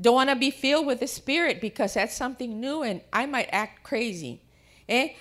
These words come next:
A veces, eh, estamos viviendo en la misma casa cincuenta años, no nos queremos mover porque no, ahí estoy acostumbrado a vivir, no quiero cambiar nada.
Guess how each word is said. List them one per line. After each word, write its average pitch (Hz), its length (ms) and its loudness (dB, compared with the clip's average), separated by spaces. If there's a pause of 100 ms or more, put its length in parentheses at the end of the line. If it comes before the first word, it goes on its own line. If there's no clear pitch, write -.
A 214 120 4
veces, 349 540 4
eh, 233 140 6
estamos 277 360 2
viviendo 277 300 0
en 285 60 2
la 247 80 2
misma 277 260 -2
casa 294 300 0
cincuenta 240 580 -4
años, 240 200 -6
no 208 100 -4
nos 247 100 -4
queremos 226 320 -6
mover 202 400 -6
porque 180 240 -10
no, 196 120 -6
ahí 202 360 -4
estoy 226 260 -8
acostumbrado 196 720 -4
a 202 40 -2
vivir, 190 260 -6
no 185 120 -10
quiero 196 280 -6
cambiar 175 400 -6
nada. 156 460 -6